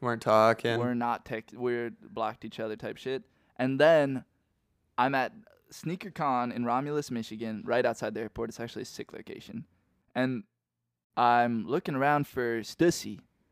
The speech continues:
Speaker 2: for vintage
Speaker 1: Mm-hmm.
Speaker 2: twenty thirteen Stussy.
Speaker 1: Mm-hmm.
Speaker 2: And everyone, you know, you know how <laughs> SneakerCon dudes be at the table. Like, they're like, "I
Speaker 1: Bro.
Speaker 2: don't have any twenty thirteen Stussy." Like, bro, I know you do.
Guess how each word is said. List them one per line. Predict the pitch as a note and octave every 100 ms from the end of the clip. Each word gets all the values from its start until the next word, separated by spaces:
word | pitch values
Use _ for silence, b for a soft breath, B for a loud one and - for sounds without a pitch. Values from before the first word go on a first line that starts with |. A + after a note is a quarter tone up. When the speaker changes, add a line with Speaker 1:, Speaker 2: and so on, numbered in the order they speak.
| _ _ _ _ _
Speaker 2:
for | - B2
vintage | A2+ B2+ - B2 G#2+ -
Speaker 1:
Mm-hmm. | B2 A2+ C#3 C#3+
Speaker 2:
twenty | B2 A#2+
thirteen | B2 A#2 B2 A2
Stussy. | - - C#3 - A2 - _ _ _ _ _ _ -
Speaker 1:
Mm-hmm. | B2 A2+
Speaker 2:
And |
everyone, | B2 D3 C#3 B2
you | D3
know, | C#3+ G#2+ G2+
you | B2+ F3
know | D3+
how | B2
<laughs> |
SneakerCon | A2 D3+ C#3 C#3+ - D3+ B2+
dudes | A#2+ A#2 G#2+
be | B2+
at | A#2+
the | C3
table. | B2 A#2+ B2 B2
Like, | A2+ A2 b b b
they're | E3 C#3
like, | C3+ A#2+
"I | C3+
Speaker 1:
Bro. | C3
Speaker 2:
don't | E3 D#3+
have | E3 F3
any | E3 D#3
twenty | D#3 D#3
thirteen | D3+ D#3 - D3
Stussy." | - C#3+ C3
Like, | B2+
bro, | C#3+ C3+
I | C#3+
know | C#3+ D3+
you | C#3+ C3+
do. | C3 B2 G#2+ F#2+